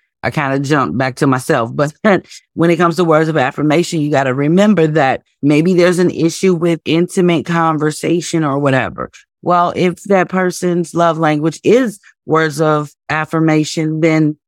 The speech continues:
that showing them that support with your words, that can change a lot of things. That can give them the, the okay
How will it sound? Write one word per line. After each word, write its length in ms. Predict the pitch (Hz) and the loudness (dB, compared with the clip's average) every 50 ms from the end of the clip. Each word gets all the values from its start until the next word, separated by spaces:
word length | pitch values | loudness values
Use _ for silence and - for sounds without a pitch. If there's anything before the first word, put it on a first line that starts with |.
| _ _ - | _ _ -4
that 340 | 127 151 156 151 - - | -2 -2 -2 -2 -4 -8
showing 540 | - - - - 196 185 190 190 190 190 180 | -10 -10 -4 0 2 4 4 4 4 4 4
them 260 | 165 180 170 170 165 | 2 2 2 2 0
that 200 | 151 147 160 156 | 0 -2 -4 -4
support 640 | - - 151 135 - - - 190 180 151 - - - | -8 -12 -12 -12 -14 -6 -2 0 2 2 0 -2 -2
with 300 | 147 165 156 - - - | -2 -2 -2 -2 -2 0
your 200 | 165 156 147 143 | 0 2 2 0
words, 720 | 135 139 156 156 156 156 143 127 113 92 - - - - _ _ _ _ _ _ _ _ _ | 0 0 0 0 2 0 0 0 -2 -4 -6 -10 -14 -20 _ _ _ _ _ _ _ _ _
that 200 | 147 143 160 - | -2 -2 -2 -2
can 160 | - 175 165 | -2 -2 -2
change 480 | - - - 170 170 170 175 175 165 165 | -2 -2 0 2 4 4 4 4 2 2
a 100 | 165 156 | 0 0
lot 300 | 156 151 147 147 147 156 | 0 0 0 0 -2 -4
of 100 | 147 - | -6 -6
things. 540 | - - 156 156 147 127 104 - - - _ _ _ _ _ _ _ _ _ | -4 -2 -2 0 0 -2 -4 -6 -10 -16 _ _ _ _ _ _ _ _ _
That 240 | - 143 143 156 - | -4 -4 -4 -4 -2
can 340 | - 190 175 165 160 160 - _ _ _ - 127 | 0 2 2 2 2 0 -4 _ _ _ -20 -6
give 240 | - 180 180 170 160 | 0 2 2 2 2
them 240 | 170 175 160 160 151 | 2 2 2 2 2
the, 320 | 160 156 151 151 143 123 139 | 2 2 2 0 0 -2 -2
the 180 | 147 156 - | -4 -2 -2
okay 760 | - 147 180 175 - - - 160 165 165 165 151 117 101 | 0 0 0 -2 -4 -6 -6 -4 -2 0 0 0 -2 -4